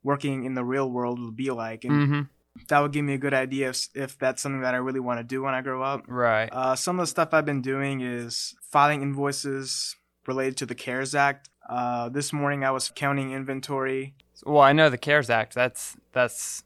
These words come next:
Speaker 2: I mean, I know that's a, a big portion of what you've been doing, and I
Speaker 1: Right.
Speaker 2: also know there's a lot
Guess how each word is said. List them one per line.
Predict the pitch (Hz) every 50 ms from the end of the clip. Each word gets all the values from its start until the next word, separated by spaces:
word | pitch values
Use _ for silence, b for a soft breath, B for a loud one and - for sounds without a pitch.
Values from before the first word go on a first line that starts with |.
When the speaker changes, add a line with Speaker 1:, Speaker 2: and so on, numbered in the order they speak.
| -
Speaker 2:
I | - 139
mean, | 135 127
I | 123 127
know | 131 131 127
that's | 117 117 117 110 -
a, | 120 113 101 -
a | 113 120 127
big | 110 123 127 -
portion | - 131 120 - 123 120
of | 104
what | 113 110 -
you've | 120 104
been | 117 113
doing, | 104 117 113 110 107
and | 120 117
I | 110
Speaker 1:
Right. | 110
Speaker 2:
also | 113 113 - 110
know | 107 110 107
there's | 104 104 104 107
a | 110
lot | 107 107 107 104 101 92 -